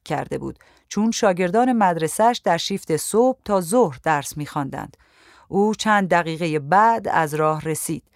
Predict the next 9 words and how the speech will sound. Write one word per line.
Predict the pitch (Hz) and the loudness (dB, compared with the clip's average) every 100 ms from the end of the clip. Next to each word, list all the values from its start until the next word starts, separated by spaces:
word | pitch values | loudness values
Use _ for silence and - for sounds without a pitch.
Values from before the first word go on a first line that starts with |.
| _ _ - | _ _ -2
قد | 156 151 | 0 0
بلند، | 147 160 196 226 - _ _ | 0 2 2 0 -4 _ _
هیکل | - 170 - 175 170 | -2 -2 0 0 2
ورزشکاری | 160 143 180 - - 147 208 | 2 -2 -4 -6 -4 -2 -2
با | 214 165 | 0 0
ریش | 160 - | -2 -6
انبوه. | 170 151 151 147 190 123 _ - _ _ - | -4 -2 -2 -2 -4 -6 _ -20 _ _ -4
مضطرب | 196 - 214 226 196 | -2 -2 0 2 2
بود | 151 139 | -2 -10